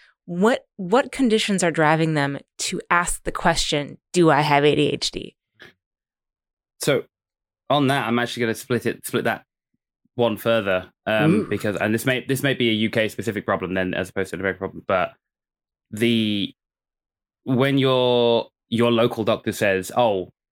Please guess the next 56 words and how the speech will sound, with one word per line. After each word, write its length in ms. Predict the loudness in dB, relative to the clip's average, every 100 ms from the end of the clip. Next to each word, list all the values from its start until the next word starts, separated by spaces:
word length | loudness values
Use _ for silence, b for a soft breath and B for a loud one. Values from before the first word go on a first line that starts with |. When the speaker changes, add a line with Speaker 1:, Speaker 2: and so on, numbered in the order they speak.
| -10
Speaker 2:
you've, 220 | -8 -2
you 80 | 0
know, 60 |
you 100 | 0
took 160 | -2 -4
the 80 | -2
very, 180 | 0 0
the 120 | -2
shorter 320 | -2 -2 -4
test, 380 | -2 -2 -2 -8
you 80 | -4
might 160 | -2
have 200 | -2 -4
it," 120 | -4 -6
da, 80 |
da, 80 | -8
da, 120 | -10 -4 -2 0
da, 80 | -2
there 180 | -2 0
is 120 | 0
a 180 | 0 -2
process 560 | -2 -2 -2 0 -2 -2
before 340 | -8 -4 -2
you 120 | -2
can 180 | -4 -6
then 180 | -4 -4
be 100 | -6
f-, 280 | -8 -8 -8 _
formally 320 | 0 2 0
diagnosed, 560 | 0 -2 -4 -6 -6 -8
'cause 160 | -10 -4
you 60 |
need 160 | -4 -4
to 60 |
be 160 | -4 -2
interviewed 540 | -2 -6 -6 -6 -4 -2
by 140 | -2
a 60 | -2
specialist. 500 | -4 -4 -6 -10 -12 _ _ _ _ _
And 420 | -6 -4 -6 -10 -14 _ _ _ _ _ _ _ _ _
where 300 | 0 2 4 2
I 100 | 2
live 320 | 2 2 0
and 140 | 0
in 100 | 2
most 260 | 2 0 -2
of 40 |
the 60 | -2
U 160 | -2 0
K, 340 | 0 2 0
that 300 | -2 -2 -2 _ -6
timeline 560 | -2 0 0 0 -2
can 120 | -2
be 100 | -4
two 180 | -4 -4
years. 400 | -2 -4 -6 -12